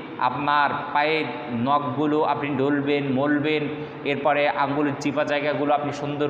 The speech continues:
করে ডলবেন। এরকম করে ধুয়ে ধুয়ে আমাদেরকে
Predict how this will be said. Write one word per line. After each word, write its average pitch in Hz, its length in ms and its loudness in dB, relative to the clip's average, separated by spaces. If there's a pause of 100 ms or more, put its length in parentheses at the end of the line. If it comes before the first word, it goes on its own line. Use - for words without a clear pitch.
করে 143 140 0
ডলবেন। 143 460 0 (340)
এরকম 220 320 0
করে 175 200 0
ধুয়ে 139 360 0
ধুয়ে 170 300 0
আমাদেরকে 147 480 -2